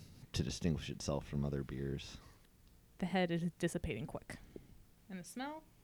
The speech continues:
Speaker 1: Delicious.
Speaker 2: It smells, honestly, it smells better to me than both Coors and Rolling Rock.
Speaker 1: I think you can pick up the yeast a little more.
Speaker 2: I think you're right.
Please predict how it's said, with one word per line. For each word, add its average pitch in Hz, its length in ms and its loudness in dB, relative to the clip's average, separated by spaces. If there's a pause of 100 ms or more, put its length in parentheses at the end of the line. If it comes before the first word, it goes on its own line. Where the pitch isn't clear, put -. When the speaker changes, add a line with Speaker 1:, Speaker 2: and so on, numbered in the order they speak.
(1800)
Speaker 1:
Delicious. - 600 10 (140)
Speaker 2:
It 269 180 4
smells, 294 560 10 (100)
honestly, 349 520 12
it 214 120 8
smells 294 420 12
better 240 320 12
to - 140 8
me 190 220 12
than 190 220 10
both 202 320 12
Coors 190 440 10
and 170 220 8
Rolling 139 260 2
Rock. 73 400 2 (680)
Speaker 1:
I - 40 -2
think 143 160 10
you 107 80 2
can 78 160 6
pick 82 180 8
up 76 140 6
the 71 80 6
yeast 71 360 6
a - 20 4
little 71 200 6
more. 69 200 8
Speaker 2:
I 247 60 10
think 254 280 8
you're 254 140 10
right. 107 380 2